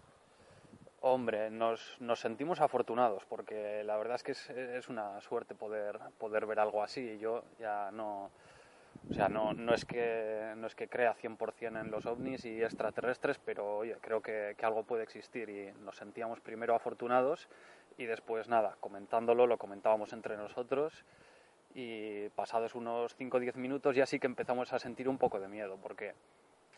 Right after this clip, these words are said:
estábamos, estábamos ya solos, las tres de la mañana, habíamos visto un ovni, <laughs> ya nos empezamos igual a, a imaginar que, que se podía acercar a nosotros, aunque había desaparecido ya hace un rato,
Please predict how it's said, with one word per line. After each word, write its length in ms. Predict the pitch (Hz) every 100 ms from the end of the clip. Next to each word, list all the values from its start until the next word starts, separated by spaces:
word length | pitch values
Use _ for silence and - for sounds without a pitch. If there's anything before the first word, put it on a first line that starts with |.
| -
estábamos, 680 | 92 - 113 110 113 110 -
estábamos 520 | 117 110 113 117 -
ya 280 | 120 117 110
solos, 520 | - 139 143 156 127
las 280 | 117 107 107
tres 240 | - 117
de 80 | 117
la 80 | 113
mañana, 460 | 113 113 135 151 151
habíamos 360 | 127 117 120
visto 240 | 127 - 117
un 80 |
ovni, 440 | 127 139 147 160 170
<laughs> 420 | 160 - - -
ya 180 | 120 113
nos 300 | 120 117 110
empezamos 520 | 120 120 127 123 117
igual 260 | 123 120 120
a, 160 | 120
a 60 | 117
imaginar 520 | 117 113 127 123 127
que, 280 | - 120 117
que 100 | -
se 140 | - 127
podía 400 | - 117 123 117 - - -
acercar 400 | 117 120 120 120
a 60 |
nosotros, 600 | 117 107 139 135 156 156
aunque 200 | 113 101
había 180 | 104 110
desaparecido 560 | 110 117 110 110 - 113
ya 140 | 113
hace 120 | 110
un 100 | 110
rato, 380 | 113 135 - 269